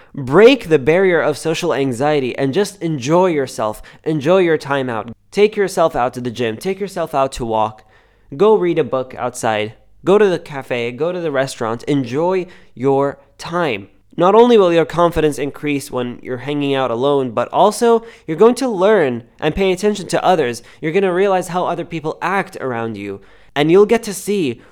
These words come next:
what it means to be confident. And once you slowly start to pay attention to what people are doing to boost their confidence, you're going to implement these qualities in your own life. You're gonna be able to channel out these thoughts, these actions, these qualities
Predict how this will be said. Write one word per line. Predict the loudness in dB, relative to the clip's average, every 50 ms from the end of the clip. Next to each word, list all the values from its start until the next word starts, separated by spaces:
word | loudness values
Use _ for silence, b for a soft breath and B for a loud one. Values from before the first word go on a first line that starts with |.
| B
what | B 0 2 2 2
it | 2
means | 0 0 -2 -2 -4 -8
to | -6
be | -4 -4 -4
confident. | -4 -2 0 0 0 0 -2 -2 -2 -4 -4 -8 -12 b b b b b -2
And | -2 0 2
once | 2 2 0 0 -4 -6
you | -4 -4
slowly | -4 -2 -2 2 4 4 2
start | 2 0 -2 -4 -2 -4
to | -8
pay | -8 -4 -2 -2
attention | -2 -2 -4 -6 -6 -6 -10 -10
to | -8 -6
what | -4 -4 -4 -6
people | -10 -12 -8 -6 -4
are | -2 -2 -2
doing | -2 0 0 2 2 2 0 -2 -4 b b b b b b
to | -2 -2 0
boost | 2 2 2 2 2
their | -2 -4 -4
confidence, | -4 -4 -4 -4 -4 -4 -4 -4 -6 -6 -10 b b b b b b
you're | -6 2
going | 4 4 4 4
to | 2 -2 -2
implement | -2 0 2 2 4 2 2
these | 0 -2 -2 -4
qualities | -6 -4 0 0 2 2 2 2 2 0 -2
in | -2
your | 0 0 2
own | 2 2 2 2 2
life. | 0 -2 -4 -6 -10 -14 -20 -20 _ _ _ _ -6
You're | -2 0
gonna | 2 2 4
be | 4 4 4
able | 4 2 0 -2
to | -4 -8
channel | -12 -10 -6 -4 -4 -2 -2 0
out | 0 0 0 0
these | -4 -4 -4 -4 -4 -8 -12 -18 _ _
thoughts, | 0 2 4 4 4 0 -4 -10
these | -12 -10 -8 -8 -10 -10 -8 -6
actions, | -4 -2 -2 -4 -4 -6 -6 -6 -6 -6 -6
these | -8 -8 -8 -10
qualities | -8 -4 0 0 0 0 0 0 -2 -2 -4